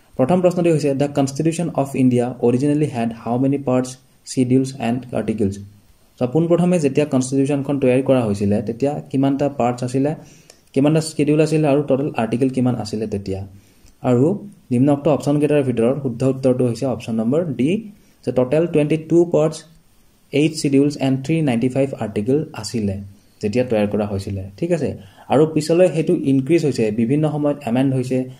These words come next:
আহ, নতুনকৈ change হৈছে। তাৰ ফলত total এতিয়া as of now টুৱেণ্টি ফাইভ part, টুৱেলভ শ্বিডিউলছ and four ফৰ্টি এইট article এতিয়ালৈকে আছে। তো আপোনালোকক কেতিয়াবা পৰীক্ষাত সুধি দিব পাৰে, এইটো মনত ৰাখিবলগীয়া প্ৰশ্ন।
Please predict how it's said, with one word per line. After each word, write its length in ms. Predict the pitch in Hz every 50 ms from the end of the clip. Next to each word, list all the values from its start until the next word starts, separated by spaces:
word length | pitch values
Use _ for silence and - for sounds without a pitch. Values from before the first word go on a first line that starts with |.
| _ - _ - _
আহ, 240 | - - 113 113 113
নতুনকৈ 560 | 113 113 110 131 131 135 127 131 131 131 131 131 - - _ _ _ -
change 300 | - 139 139 143 139 143
হৈছে। 200 | 135 131 135 127
তাৰ 260 | 139 127 127 135 131
ফলত 260 | 135 135 135 147 151 147 -
total 380 | - 127 - 170 170 170 170 -
এতিয়া 420 | - 127 123 - 135 135 131 123
as 40 | 113
of 100 | 127 127 127 123 120
now 260 | 110 113 127 139 135
টুৱেণ্টি 240 | - 131 123 127 139
ফাইভ 300 | 131 - 143 151 165 160 - -
part, 220 | 139 127 127 127 127 - - _ _ _ _ _ _ _ _ _ _ _ _ _ _ _ _ _ _ _ _ _ _ _ _ _ _ _ _ _ _ _ _ _ _ _ _ _ _ _ _ _ _ -
টুৱেলভ 240 | 151 156 165 165
শ্বিডিউলছ 520 | 165 - - - 143 127 127 123 127 135 131 - - - _ _ _ _ _ _ _ -
and 180 | 127 127 135 131 135
four 180 | 160 165 160
ফৰ্টি 400 | 160 - 143 123 123 - 135 127 131
এইট 200 | 131 131 127 127
article 580 | - - 120 110 107 113 110 117 135 156 165 - -
এতিয়ালৈকে 420 | 117 113 107 104 104 98 104 - -
আছে। 260 | 107 101 - - 98
তো 100 | 95 113
আপোনালোকক 420 | 110 104 107 123 123 127 131 135 131
কেতিয়াবা 300 | 135 120 120 120 131 123
পৰীক্ষাত 540 | 123 120 117 117 113 - 135 139 139 - - - _ _ _ _ -
সুধি 160 | 139 143 143
দিব 200 | 151 143 147 135
পাৰে, 200 | 143 147 160 147
এইটো 220 | 127 127 160 190
মনত 340 | 202 135 110 104 110 113 113
ৰাখিবলগীয়া 480 | 104 - 117 110 104 104 104 127 156 180 - - -
প্ৰশ্ন। 360 | 107 98 98 - 95 95 98